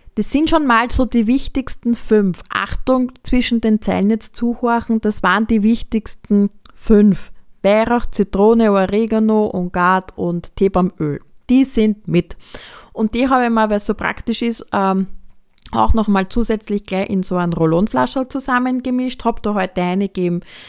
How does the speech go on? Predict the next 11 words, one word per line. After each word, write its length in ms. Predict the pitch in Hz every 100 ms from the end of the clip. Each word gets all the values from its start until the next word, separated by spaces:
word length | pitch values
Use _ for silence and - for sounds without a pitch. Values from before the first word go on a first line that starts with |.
| - -
weil 120 | 190
wir 80 | 202
ja 60 |
mit 180 | 190 175
der 60 | 170
Familie 460 | 190 180 220 214
unterwegs 540 | 196 185 185 180 - -
sind, 200 | 180 175
so 240 | 170 160
jeweils 420 | 160 170 170 165
fünf 460 | - 175 165 160